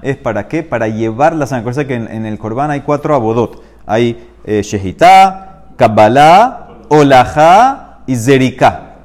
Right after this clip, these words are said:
Entonces dice, todo esto que dice la Mishnah está hablando en Olahat, llevar la sangre. De Tania dice el Pasuk en Vaikra. Voy a leer el Pasuk. "Veshahat et ben Abakar lifnei Hashem", va a ser Shehitá al toro. "Vehikribu bene Aharon hakohanim et Adam"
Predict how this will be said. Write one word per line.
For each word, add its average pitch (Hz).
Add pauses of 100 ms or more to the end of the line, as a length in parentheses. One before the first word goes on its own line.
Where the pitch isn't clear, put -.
(180)
Entonces 110
dice, 139
todo 233
esto 151
que 135
dice 135
la 131
Mishnah 135
está 135
hablando 135
en 135
Olahat, 131
llevar 120
la 139
sangre. 98 (280)
De 131
Tania 127
dice 123
el 123
Pasuk 123
en 127
Vaikra. 117 (680)
Voy 120
a 123
leer 117
el 117
Pasuk. 147
"Veshahat 123
et 110
ben 127
Abakar 147
lifnei 123
Hashem", 110
va 110
a 107
ser 117
Shehitá 110
al 104
toro. 175
"Vehikribu 131
bene 123
Aharon 127
hakohanim 117
et 110
Adam" 101